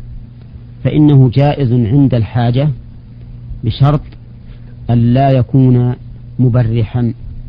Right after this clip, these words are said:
فقد ثبت عن رسول الله صلى الله عليه وسلم من حديث جابر في قصة جمله أن الرسول صلى الله عليه وسلم لحقه،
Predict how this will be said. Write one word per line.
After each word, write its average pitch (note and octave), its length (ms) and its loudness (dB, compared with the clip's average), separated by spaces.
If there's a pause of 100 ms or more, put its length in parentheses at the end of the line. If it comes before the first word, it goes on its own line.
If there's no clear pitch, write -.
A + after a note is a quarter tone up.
(1400)
فقد B2 280 -2
ثبت B2+ 280 2
عن A#2+ 160 0
رسول A#2 320 -2
الله A2+ 240 0
صلى A2 200 -6
الله A2+ 320 -2
عليه A2+ 120 -2
وسلم B2+ 580 -4 (880)
من G#2 140 -2
حديث B2 300 -2
جابر A#2+ 500 0 (440)
في C#3 140 -4
قصة B2+ 640 -4 (1500)
جمله C3 440 6 (760)
أن C3 200 6
الرسول A#2+ 460 0
صلى A2 180 -6
الله A#2+ 280 0
عليه A2+ 100 0
وسلم A#2+ 320 0
لحقه، A#2 580 0